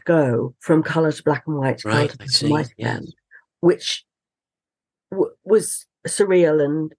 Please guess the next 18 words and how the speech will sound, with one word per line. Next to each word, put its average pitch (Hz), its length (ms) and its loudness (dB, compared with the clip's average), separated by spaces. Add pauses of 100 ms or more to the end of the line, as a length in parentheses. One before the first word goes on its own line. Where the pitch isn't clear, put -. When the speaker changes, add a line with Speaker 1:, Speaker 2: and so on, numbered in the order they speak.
Speaker 1:
fascinating. 120 840 -8 (1080)
And 190 400 2 (1160)
it 208 180 4
really 214 500 4
made 160 300 2
me 147 140 0
appreciate 131 720 -4 (280)
the - 80 -10
part 135 440 0 (280)
that - 140 -4
colour 147 240 -2
plays 131 600 -6 (500)
in 156 140 2
all 143 180 0
our 127 160 -2
lives, 151 500 2
because 165 300 -2
obviously 196 600 -2